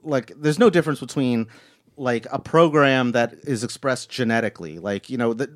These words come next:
genes are basically just, uh, a program, only instead of binary, it's, it's, it's using, like, you know, the, the four, uh, nucleotides. Um, I don't remember what they stand for, but it's, like, A, C, T, and G.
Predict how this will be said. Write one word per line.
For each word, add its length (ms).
genes 460
are 60
basically 540
just, 380
uh, 260
a 100
program, 640
only 160
instead 240
of 160
binary, 680
it's, 200
it's, 220
it's 400
using, 440
like, 240
you 120
know, 160
the, 440
the 340
four, 540
uh, 200
nucleotides. 920
Um, 640
I 80
don't 140
remember 260
what 80
they 80
stand 260
for, 100
but 100
it's, 120
like, 140
A, 180
C, 300
T, 240
and 100
G. 260